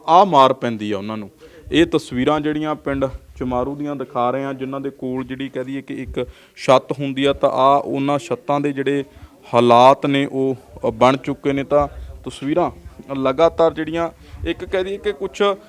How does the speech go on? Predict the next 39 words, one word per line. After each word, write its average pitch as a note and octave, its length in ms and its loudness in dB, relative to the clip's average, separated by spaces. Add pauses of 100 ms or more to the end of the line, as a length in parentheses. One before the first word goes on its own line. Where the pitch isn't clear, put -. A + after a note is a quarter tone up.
(300)
ਬਚਦਾ E3 440 6
ਨਹੀਂ G3 140 0
ਹੈਗਾ F#3 340 4
ਕਹਿਣ F#3 380 0
ਨੂੰ F#3+ 220 -6
ਕਿ F#3+ 160 -2 (180)
ਆਖਰ E3+ 280 -2
ਕਹੀਏ G#3 380 0
ਕੀ, C3 200 -10
ਕਿਉਂਕਿ G3 480 -10 (400)
ਇੱਕ G3+ 380 -2 (680)
ਸ਼ਬਦ F#3 420 4
ਖਤਮ F#3+ 320 2
ਹੋ E3+ 160 -6
ਜਾਂਦੇ F3 240 -2
ਆ। F#3 40 0
ਜੇ F3 220 -2
ਇੱਧਰ F3 240 -6
ਦੀ F#3+ 100 -14
ਗੱਲ E3 240 -2
ਕਰੀਏ E3+ 300 -6
ਤਾਂ E3+ 120 -2
ਇੱਧਰ E3 240 -6
ਦੀ E3 120 -8
ਕੋਈ E3+ 160 -10
ਵੀ F3 140 -10
ਜਿਹੜਾ, F3 380 -4 (360)
ਅ, - 20 2
ਪ-, D3 500 0
ਪੂਰਾ E3+ 280 0
ਗਾਰਾ C#3 420 2
ਸੀਗਾ E3+ 380 -2
ਅੰਦਰ, D#3+ 240 -4
ਉਹ E3 420 -6
ਕੱਢ C#3+ 220 -2
ਕੇ E3+ 180 -8
ਇੱਥੇ D#3+ 240 -10
ਜਮ੍ਹਾਂ D3 280 -6
ਕਰਕੇ D#3 340 -8